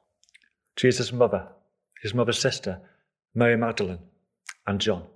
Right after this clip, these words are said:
It can be easy to look at the Jewish leaders and point to their pride and hypocrisy throughout their interactions with Jesus, particularly in the sham of a trial the night before today,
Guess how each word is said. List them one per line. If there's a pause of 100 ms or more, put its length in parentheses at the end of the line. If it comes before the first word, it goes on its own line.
(1900)
It
can
be
easy (300)
to
look
at
the
Jewish
leaders (300)
and
point
to
their
pride (180)
and
hypocrisy (220)
throughout
their
interactions
with
Jesus, (340)
particularly (180)
in
the
sham
of
a
trial (300)
the
night
before
today,